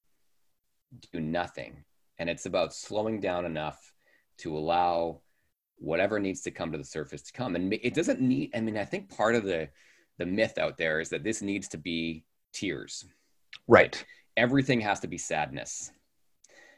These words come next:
Speaker 1: And sometimes what bubbles up is like, "Shit, man, life is, uh, has been good to me right now. Like, in this moment, things are great."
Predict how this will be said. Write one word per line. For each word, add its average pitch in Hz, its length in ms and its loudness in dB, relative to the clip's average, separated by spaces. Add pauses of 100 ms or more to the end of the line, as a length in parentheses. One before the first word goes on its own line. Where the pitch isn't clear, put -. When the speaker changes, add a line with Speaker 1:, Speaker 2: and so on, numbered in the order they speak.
(180)
Speaker 1:
And 117 160 2
sometimes 160 500 2
what 117 140 0
bubbles 110 320 4
up 139 180 2
is 92 140 -4
like, 87 280 0 (520)
"Shit, - 640 -4
man, 139 400 -2
life 156 320 -4
is, - 300 -8 (200)
uh, 78 160 -6
has 98 160 -10
been 87 240 -4
good 156 300 0
to 92 100 -6
me 69 320 -8 (140)
right 76 240 -4
now. 57 260 -8
Like, 64 160 -10
in 127 140 4
this 135 180 -2
moment, 104 480 0 (680)
things 143 180 -2
are 78 60 -6
great." 90 560 -8